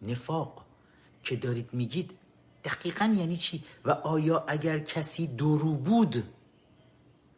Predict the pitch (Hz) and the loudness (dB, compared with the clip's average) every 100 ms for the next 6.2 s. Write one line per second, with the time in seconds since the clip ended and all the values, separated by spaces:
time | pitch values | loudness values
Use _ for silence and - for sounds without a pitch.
0 | _ _ _ 123 123 175 175 - 240 - | _ _ _ -2 0 -2 -4 -6 -2 0
1 | - 196 233 - - - - _ _ _ | 0 -2 -4 -6 -10 -14 -20 _ _ _
2 | _ _ _ _ _ _ _ _ _ - | _ _ _ _ _ _ _ _ _ -20
3 | - - 151 160 - 165 139 143 175 165 | -8 0 0 0 -2 -2 -2 0 0 0
4 | 156 147 156 139 110 139 151 160 151 - | 0 -2 -4 -6 -4 0 2 0 -2 -6
5 | 147 151 151 - 147 - 139 143 135 127 | -4 -4 -4 -6 -6 -4 -4 -4 -4 -2
6 | 196 - | -4 -4